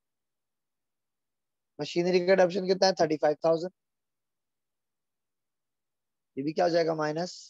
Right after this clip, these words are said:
टू ट्वेंटी माइनस थर्टी फ़ाइव।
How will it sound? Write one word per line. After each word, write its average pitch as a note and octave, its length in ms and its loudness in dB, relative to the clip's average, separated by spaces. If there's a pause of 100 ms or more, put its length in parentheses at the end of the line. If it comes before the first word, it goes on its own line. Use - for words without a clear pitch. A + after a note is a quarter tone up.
(920)
टू F#3+ 180 2
ट्वेंटी F3+ 340 4
माइनस E3+ 320 4
थर्टी D3+ 180 2
फ़ाइव। C3+ 220 -2